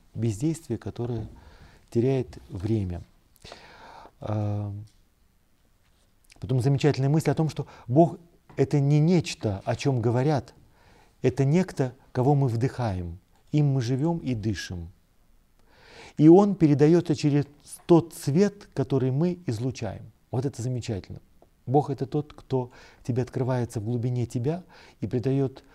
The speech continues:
какую-то весомость и наполняет тебя жизнью, светом. И это то, что, э, непременно излучается.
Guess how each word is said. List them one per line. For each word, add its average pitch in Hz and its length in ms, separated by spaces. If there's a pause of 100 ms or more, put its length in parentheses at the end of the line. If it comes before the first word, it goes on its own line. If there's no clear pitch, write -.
(180)
какую-то - 380
весомость 120 800 (540)
и 101 260
наполняет 101 480
тебя 101 220
жизнью, 110 440 (220)
светом. 117 640 (960)
И 143 40
это 139 180
то, 190 160
что, 143 460 (500)
э, 117 120
непременно 143 500
излучается. 143 1000